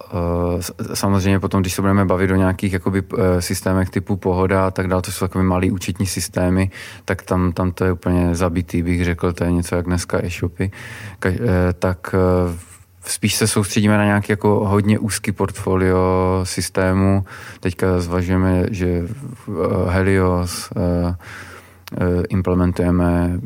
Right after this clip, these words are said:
máme teďka zákazníka na K dvojce, jo, takže, eh, spíš hledáme takový ty systémy, kde jsou ty problémy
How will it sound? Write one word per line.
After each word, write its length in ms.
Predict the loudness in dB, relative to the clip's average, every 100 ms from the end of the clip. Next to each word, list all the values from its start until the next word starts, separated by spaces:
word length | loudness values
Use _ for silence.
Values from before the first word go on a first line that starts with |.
| -4 -2
máme 240 | 0 0
teďka 220 | 0 -2
zákazníka 500 | 0 0 0 0 0
na 120 | 0 0
K 200 | 0 0
dvojce, 420 | 0 -2 0 0
jo, 140 | 2
takže, 380 | 2 2 2 2 -2 -16 -20 -20 -20 -20 _ -20 -16 -12 -2
eh, 540 | 2 4 4 2 -2 -6
spíš 300 | -6 0 4
hledáme 320 | 6 6 4
takový 280 | 2 2 2
ty 260 | 2 2 0 -4 -18 -18 -18 -4
systémy, 360 | -2 2 4
kde 140 | 6 4
jsou 180 | 2
ty 140 | 0 0
problémy 720 | 2 2 6 6 6 6 4